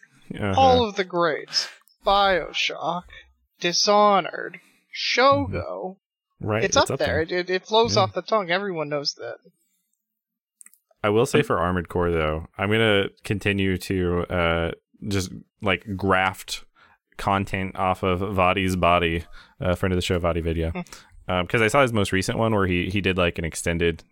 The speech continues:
Speaker 1: breakdown of the, the gameplay. And it looks very, like,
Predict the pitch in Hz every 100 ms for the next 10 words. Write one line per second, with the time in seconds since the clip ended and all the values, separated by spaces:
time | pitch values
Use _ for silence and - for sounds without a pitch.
0 | - 85 - 85 85 82 - 82 80 80
1 | - 87 82 80 82 - - - - -
2 | 87 90 90 104 101 101 - - 127 139
3 | 143 196 - - - - _ - - 110
4 | 113 127 139 131 117 113 - _ _ _
5 | _ _ - 98 90 - -